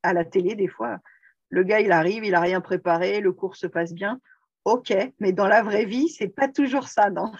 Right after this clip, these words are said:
<laughs> Il y a des coulisses à découvrir. Donc, euh, même en tant que parent, hein, si vous avez envie d'aller demander un peu comment ça se passe à l'école, euh, les enseignants sont toujours contents de pouvoir expliquer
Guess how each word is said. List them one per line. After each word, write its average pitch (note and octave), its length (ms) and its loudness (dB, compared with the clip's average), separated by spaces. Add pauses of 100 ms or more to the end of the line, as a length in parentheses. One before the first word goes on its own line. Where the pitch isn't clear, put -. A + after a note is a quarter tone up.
<laughs> - 1000 -4
Il F3+ 60 -20
y A#3+ 60 -2
a A#3 40 -2
des C#4+ 160 -2
coulisses C#4 560 0 (120)
à F#3 80 -10
découvrir. G#3 640 -12
Donc, F3+ 240 -8
euh, E3 60 -8 (420)
même C4+ 180 4
en B3+ 100 4
tant A#3+ 160 0
que A#3 60 -2
parent, A#3 380 2
hein, B3+ 60 -6
si G#3 180 -14
vous F#3+ 160 -4
avez F#3+ 180 0
envie G3 280 -6
d'aller F3+ 420 -2 (340)
demander A#3+ 500 2
un B3+ 160 2
peu - 140 -2
comment E3+ 220 -2
ça G3+ 160 -8
se - 100 -18
passe G#3+ 220 -2
à F3+ 80 -4
l'école, G#3 360 0
euh, F3+ 280 -2
les E3+ 320 -4
enseignants A#3 340 -2
sont B3+ 180 -6
toujours A3 340 -4
contents A#3+ 440 0 (400)
de G3 60 -4
pouvoir G#3 340 -4
expliquer C4+ 560 -4